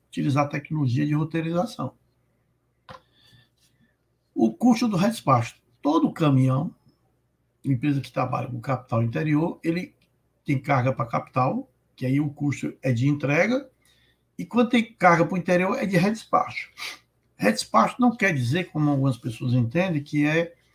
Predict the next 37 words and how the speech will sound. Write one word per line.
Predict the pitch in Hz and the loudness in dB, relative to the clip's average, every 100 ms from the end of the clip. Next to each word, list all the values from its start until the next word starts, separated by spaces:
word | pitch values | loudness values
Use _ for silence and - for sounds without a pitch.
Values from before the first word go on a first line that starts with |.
| _ | _
você | - - 160 | -6 -4 -2
trabalhar | 160 151 160 151 | -2 0 2 2
com | 160 175 | 0 0
uma | 175 170 | 2 0
empresa | 143 151 151 | 0 -2 -2
de | 147 | -2
terceiro, | 214 220 170 139 | -6 -4 -2 -2
que | 113 | -4
são | - 139 | -4 -2
as | 117 | 0
redespachadoras, | 139 - - 127 185 170 170 131 117 | 0 -2 -6 0 0 2 0 0 0
né, | |
os | 131 117 | -2 -4
chamados | - 131 135 131 | -4 0 0 -2
parceiros | - 202 - - 165 160 139 | -4 -6 -4 -4 -4 -4 -8
pro | 165 | -6
interior. | 160 160 185 170 127 - _ - _ _ | -4 -4 -2 -2 -2 -4 _ -20 _ _
Também | - 233 214 233 | -4 0 2 2
tem | 240 | 4
um | 180 | 4
redespacho | 160 160 - 196 - - | 4 2 2 2 2 -6
quando | 220 240 233 | 2 2 2
o | |
caminhão | 226 208 247 | 0 2 4
é | 320 | 2
seu, | 226 196 143 - _ _ _ - | 0 0 -2 -6 _ _ _ -12
porque | 139 208 | -6 2
entregar | 226 233 233 233 247 | 2 2 0 4 4
no | 233 | 4
interior | - 262 - 202 214 | 6 6 6 2 2
é | 170 | 0
como | - 180 | 0 -2
se | - | -2
estivesse | 170 156 151 | -2 -2 0
fazendo | 165 139 147 185 | -2 0 2 2
uma | 247 | 0
viagem | 254 240 143 143 175 196 311 330 | 2 2 4 4 2 0 -2 -2